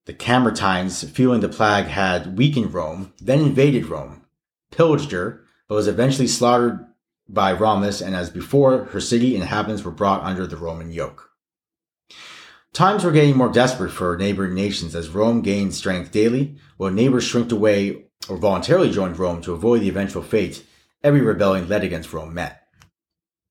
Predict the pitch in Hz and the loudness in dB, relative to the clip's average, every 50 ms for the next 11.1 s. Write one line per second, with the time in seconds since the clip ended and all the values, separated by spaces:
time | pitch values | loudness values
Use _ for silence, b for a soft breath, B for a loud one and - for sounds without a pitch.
0 | _ _ _ B B B B B B B B B B B - 151 160 185 147 110 | _ _ _ B B B B B B B B B B B 0 2 4 4 4 2
1 | 110 - - 185 175 151 - - 156 143 139 135 135 127 101 107 - - 101 - | 0 0 0 0 0 0 2 2 2 4 4 4 4 2 2 0 -4 -6 -6 -2
2 | - 160 156 - - - 107 98 92 87 - - 95 92 92 85 90 87 - - | 0 0 0 0 0 0 0 0 -2 -2 -2 -2 -2 0 0 -2 -4 -6 -2 0
3 | 104 101 98 95 92 90 82 - 90 98 107 107 107 - - 120 113 110 - 85 | 0 0 0 0 -2 -2 -2 -2 0 2 2 2 2 0 0 0 0 0 0 -4
4 | 92 87 78 82 80 80 87 80 80 85 90 - 92 85 - 95 87 98 127 143 | -4 -6 -6 -6 -6 -6 -6 -6 -6 -8 -10 -10 -10 -8 -6 -6 -4 0 2 2
5 | 135 139 143 - - b b b b b b b b b 120 120 120 - 98 85 | 0 0 -2 -10 -12 b b b b b b b b b 0 0 0 -2 0 2
6 | 123 143 139 - - - 98 95 95 80 - - 92 78 87 104 - 113 92 90 | 2 2 2 0 0 0 0 0 0 -2 -6 -8 -6 -4 -4 -4 -4 -4 -6 -6
7 | 92 76 - 90 87 - - - - - - - _ _ _ _ _ _ _ _ | -6 -8 -8 -10 -10 -8 -8 -12 -12 -14 -16 -20 _ _ _ _ _ _ _ _
8 | - 98 95 107 123 139 123 110 117 131 135 - - 110 107 104 - 110 110 107 | -6 -2 0 4 4 4 4 4 2 0 -2 -4 -2 -2 -2 -2 0 -2 -2 0
9 | 104 92 85 - 113 135 143 113 104 110 120 - - - 107 98 95 87 98 95 | 0 -2 -2 0 0 2 2 2 0 -2 -4 -6 -2 0 0 0 0 0 -4 -4
10 | - - - 101 104 101 - 90 92 92 101 101 101 107 135 127 82 - - - | -6 -4 -4 -4 -4 -4 -6 -6 -6 -6 -6 -6 -4 -4 -2 -2 -2 -4 -8 -16
11 | _ | _